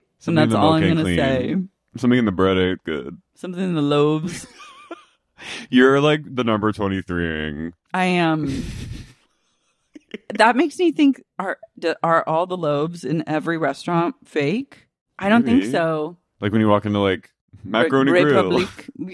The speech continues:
Speaker 2: Well, yeah, that's, like, a fake loaf.
Speaker 1: <laughs> Republique.
Speaker 2: But, like, Republique,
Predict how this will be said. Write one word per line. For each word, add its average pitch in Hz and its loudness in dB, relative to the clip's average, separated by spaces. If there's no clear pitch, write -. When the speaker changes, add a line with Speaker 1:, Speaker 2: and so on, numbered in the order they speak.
Speaker 2:
Well, 170 0
yeah, 151 0
that's, 185 2
like, 190 -4
a 202 0
fake 135 -6
loaf. 131 -4
Speaker 1:
<laughs> - -
Republique. - -2
Speaker 2:
But, 240 0
like, 202 2
Republique, 180 -4